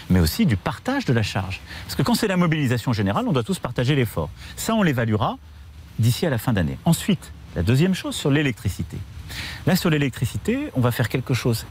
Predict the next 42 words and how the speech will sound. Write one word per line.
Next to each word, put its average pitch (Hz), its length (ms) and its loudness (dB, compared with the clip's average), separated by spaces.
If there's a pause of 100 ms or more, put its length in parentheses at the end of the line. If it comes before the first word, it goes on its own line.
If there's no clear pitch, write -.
qui - 80 0
est 95 100 2
important 135 480 0 (240)
en - 80 2
parallèle, 90 460 2 (400)
qui 156 160 0
est - 60 0 (180)
différent, 101 400 2 (580)
c'est - 200 0
qu'on 143 160 2
va 104 120 4
réformer 143 760 2
le 139 120 2
marché 120 680 0
européen 180 600 0 (360)
de 107 100 2
l'électricité. 131 680 0 (600)
Nous 160 160 6
avons 247 220 2
besoin 202 260 2
d'un 147 100 0
marché 113 260 -2
européen. 87 320 0
Je 92 100 0
le 110 80 4
dis 147 120 4
parce 117 140 0
que - 100 -2
j'entends 107 260 2
parfois 92 280 -4
certains - 260 -2
qui - 100 0
disent « 160 180 2 (240)
faut - 120 2
sortir 151 280 2
de - 60 -6
ce - 80 0
marché 107 300 2
qui 131 100 2
est 110 60 4
fou ». - 180 -4 (1600)
Horreur ! 156 460 2